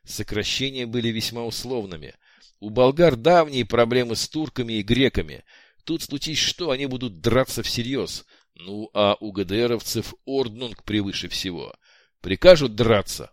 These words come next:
будут драться с кем угодно. Только Чаушеску наотрез отказался сокращать армию и заявил, что и так долги выплатит, но оборону Румынии ослаблять не даст. "Ну-ну, пусть старается", улыбнулся Машеров.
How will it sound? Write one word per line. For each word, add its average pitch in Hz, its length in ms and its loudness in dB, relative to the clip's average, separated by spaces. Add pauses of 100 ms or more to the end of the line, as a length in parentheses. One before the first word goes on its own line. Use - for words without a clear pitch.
(140)
будут 120 440 -6
драться 120 440 2
с - 160 -8
кем 110 220 -4
угодно. 98 480 -10 (500)
Только 175 320 -2
Чаушеску 151 720 4
наотрез 117 460 0
отказался 110 580 0
сокращать 107 720 -2
армию 101 520 0 (120)
и 120 140 0
заявил, 175 400 -2
что - 260 0
и 135 80 0
так 139 320 0
долги 113 360 2
выплатит, 95 600 -4 (240)
но 113 300 -8
оборону 120 560 2
Румынии 120 500 -6
ослаблять 104 720 2
не 107 160 -4
даст. 98 440 -2 (580)
"Ну-ну, 127 500 -8
пусть 120 300 -4
старается", 98 640 4
улыбнулся 92 440 -8
Машеров. 90 560 -10